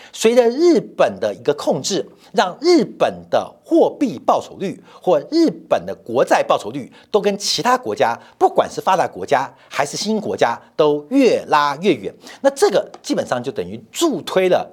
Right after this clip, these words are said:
日元贬值。为什么？因为水往低处流，钱往高利走，所以合理过理性的判断，都会使得日元的持有者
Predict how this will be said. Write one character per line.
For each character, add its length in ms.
日 220
元 300
贬 280
值。 260
为 100
什 80
么？ 80
因 80
为 200
水 460
往 420
低 440
处 380
流， 360
钱 460
往 340
高 460
利 300
走， 280
所 300
以 240
合 520
理 320
过 140
理 300
性 360
的 240
判 200
断， 220
都 160
会 140
使 360
得 360
日 460
元 340
的 160
持 240
有 160
者 360